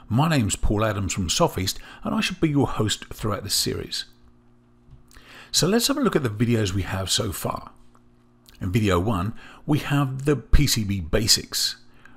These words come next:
We're gonna be looking at the difference between a P C B and a P C B A. We're gonna be looking at the P C B construction. In video two, we're gonna be covering the S M T process,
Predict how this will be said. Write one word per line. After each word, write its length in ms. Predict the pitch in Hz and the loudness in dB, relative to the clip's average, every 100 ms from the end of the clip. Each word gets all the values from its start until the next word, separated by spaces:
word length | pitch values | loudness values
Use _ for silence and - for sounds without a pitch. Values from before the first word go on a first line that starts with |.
| - | 0
We're 140 | - 185 | 4 4
gonna 120 | 175 | 4
be 120 | 101 | 2
looking 340 | 104 113 101 | 0 -2 -4
at 240 | - 95 - | -4 -8 -6
the 80 | - | -8
difference 480 | - 139 - 110 | -2 0 2 0
between 640 | - - - - 104 101 - - | 0 -2 2 2 2 -2 -4 -6
a 280 | 101 87 87 | -4 -4 0
P 160 | - 131 | 4 4
C 160 | - 98 | 2 0
B 260 | 104 131 | -2 -4
and 80 | - | -4
a 60 | 92 | -4
P 220 | - 101 | 0 0
C 160 | - 90 | -2 -4
B 180 | 85 - | -6 -6
A. 280 | - 139 180 - - - - - - - - - - - - - - | -4 -4 -6 -10 -20 -20 -20 -20 -20 -20 -20 -20 -20 -20 -20 -20 -4
We're 120 | - | 0
gonna 140 | 196 110 | 4 4
be 120 | 107 | 4
looking 360 | 101 - 120 - | 4 2 0 0
at 240 | 120 - | -4 -4
the 160 | 139 139 | -4 -2
P 280 | - - 104 | 6 6 6
C 200 | - 98 | 0 -2
B 160 | 85 | -4
construction. 840 | 82 92 - - 151 - 92 92 - - - - _ - _ _ - - - - | -4 0 0 2 0 -2 -6 -8 -12 -20 -20 -20 _ -20 _ _ -20 -20 -14 -2
In 80 | |
video 320 | 175 277 98 - | 2 4 2 2
two, 440 | - - 90 131 - - - | 0 2 0 -2 -6 -16 -4
we're 140 | - | 0
gonna 140 | 277 269 | 2 2
be 120 | 170 | 0
covering 540 | - 135 127 131 123 | -2 -2 0 2 2
the 180 | 117 117 - | 0 -2 -4
S 240 | 175 - 175 | -2 0 0
M 100 | 143 | 0
T 220 | - 165 | 0 0
process, 680 | - 117 98 104 - - | 2 4 2 0 4 2